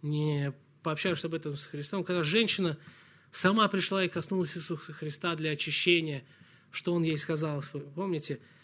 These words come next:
Когда Авраам не дождался ответа, не дождался Исаака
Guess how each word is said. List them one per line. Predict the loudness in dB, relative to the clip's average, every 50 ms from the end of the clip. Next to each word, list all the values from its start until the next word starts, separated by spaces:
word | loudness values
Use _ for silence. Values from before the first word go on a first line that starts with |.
| -20 -20 -20 -16 -10
Когда | -8 -4 0 4 4 4
Авраам | 4 4 2 0 0 0 0 0 0 -2 -2 -6 -10 -14 -20 -20 -14 -6 0
не | 2 2 4
дождался | 4 4 2 2 2 2 0 0 0 0 0
ответа, | 0 0 2 2 2 2 2 -2 -6 -6 -4 -4
не | -4
дождался | -2 -2 -2 0 0 0 -2 -2 -2 -4 -4
Исаака | -4 -2 -4 -4 -4 -4 -8 -10 -12 -12